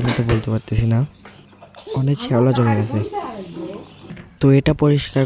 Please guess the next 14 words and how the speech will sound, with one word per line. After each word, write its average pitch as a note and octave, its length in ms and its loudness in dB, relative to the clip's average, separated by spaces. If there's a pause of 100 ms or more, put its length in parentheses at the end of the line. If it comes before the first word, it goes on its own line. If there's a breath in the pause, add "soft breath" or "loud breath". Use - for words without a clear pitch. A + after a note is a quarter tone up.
করার B2+ 300 2
জন্য A#2+ 180 0 (180)
মানিব্যাগ B2 400 0
থেকে B2 180 -2
একটি - 220 -6
পুরাতন B2 360 -2 (120)
এটিএম A#2+ 340 0
কার্ড A#2+ 220 -2
বের A2+ 180 2
করে B2 180 0
নিলাম। A2+ 220 0 (1200)
তো C3+ 60 4 (200)
এটিএম C#3+ 340 4
কার্ডটা C#3 320 2